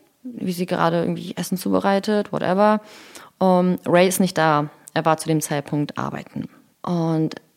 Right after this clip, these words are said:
Cindy ist also da auf diesem Bett und angekettet mit Handschellen. Sie ist völlig verwirrt, weil auch sie diesen Drogencocktail bekommen hat.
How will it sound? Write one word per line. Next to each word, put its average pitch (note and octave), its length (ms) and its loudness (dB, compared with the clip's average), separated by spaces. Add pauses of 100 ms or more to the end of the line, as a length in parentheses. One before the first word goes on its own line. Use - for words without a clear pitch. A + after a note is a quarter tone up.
(180)
Cindy G3+ 260 0
ist G3+ 120 -6
also E3+ 440 0
da E3+ 180 -2
auf E3 100 -6
diesem E3 220 -4
Bett - 280 -2
und F3 140 -4
angekettet - 840 -6 (360)
mit - 160 -18
Handschellen. - 520 -4 (340)
Sie F3 80 -4
ist E3+ 120 -6
völlig D#3+ 280 -4
verwirrt, E3 540 0
weil E3+ 180 -4
auch D#3 160 -6
sie F#3+ 600 -2
diesen E3+ 420 -4
Drogencocktail G#3 760 -4
bekommen G#3+ 420 -4
hat. A#3+ 280 -4